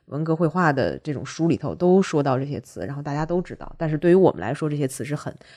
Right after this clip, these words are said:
非常非常陌生的。然后我很早之前买过一，一个，一个这本书，嗯，叫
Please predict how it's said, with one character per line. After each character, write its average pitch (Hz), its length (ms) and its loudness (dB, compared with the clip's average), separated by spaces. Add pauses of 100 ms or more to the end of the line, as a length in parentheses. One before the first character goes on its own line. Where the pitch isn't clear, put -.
(100)
非 233 120 4
常 196 120 6
非 147 80 2
常 143 140 -2
陌 147 160 -4
生 131 260 -10
的。 120 140 -8 (340)
然 156 140 -12
后 202 80 -4
我 151 240 0
很 170 240 -6
早 185 180 -2
之 151 120 -8
前 143 180 -8
买 143 220 -8
过 147 100 -8
一， 151 100 -6 (140)
一 143 140 -10
个， 143 260 -8 (360)
一 160 80 -14
个 165 60 -6
这 185 140 -4
本 156 180 -6
书， 135 400 -12 (440)
嗯， 143 480 -2
叫 151 240 6